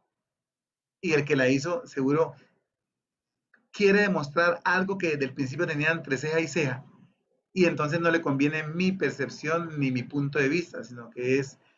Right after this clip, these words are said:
lo que yo quiero demostrar. Porque recuerden que cuando hablamos al principio, eh, muchas de las cosas sobre las cuales investigamos, nosotros ya sabemos la respuesta o sospechamos cuál es la respuesta, pero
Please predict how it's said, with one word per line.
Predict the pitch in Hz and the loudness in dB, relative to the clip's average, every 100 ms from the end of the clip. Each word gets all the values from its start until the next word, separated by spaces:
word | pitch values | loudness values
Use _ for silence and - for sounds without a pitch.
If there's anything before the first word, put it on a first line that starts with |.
| _ | _
lo | - 143 | -4 -2
que | 143 123 | 0 -2
yo | 139 | -2
quiero | 139 160 160 | -4 -6 -2
demostrar. | 147 127 - 202 196 | -2 -2 0 0 0
Porque | - | -4
recuerden | 123 - 160 170 | -4 0 2 0
que | |
cuando | 139 135 127 | 0 2 4
hablamos | 123 147 165 | 4 4 0
al | |
principio, | 143 123 - 151 170 165 - - - _ | -2 -8 -8 0 0 0 -4 -18 -20 _
eh, | 156 147 139 139 135 | 0 4 6 4 2
muchas | 160 165 190 | -2 0 2
de | 160 | 2
las | 143 | 2
cosas | - 160 175 | 0 -2 -2
sobre | - - 143 | -6 -4 0
las | 131 127 | 0 0
cuales | 151 165 | 0 0
investigamos, | 170 143 131 - 123 160 208 226 - _ _ _ _ | 0 -4 -4 -2 0 0 0 -4 -12 _ _ _ _
nosotros | 151 143 143 208 214 196 147 139 | -2 -2 2 2 2 2 0 0
ya | 139 151 | 0 0
sabemos | 151 143 147 151 | 2 2 0 0
la | 143 | -2
respuesta | 127 123 - 160 147 - 113 _ _ _ _ _ _ _ _ _ _ _ | -2 -2 -2 -2 -2 -10 -20 _ _ _ _ _ _ _ _ _ _ _
o | - 185 190 190 - _ _ | 2 4 4 -2 -12 _ _
sospechamos | _ - - 175 151 - 165 143 - 190 190 165 143 | _ -14 -2 0 0 -4 -2 -2 0 2 4 2 -2
cuál | - 139 | 0 0
es | |
la | 147 | 2
respuesta, | 135 131 - 143 143 - - _ _ _ _ _ _ | 0 -4 -2 -2 -2 -12 -20 _ _ _ _ _ _
pero | - 190 202 208 | 2 4 4 2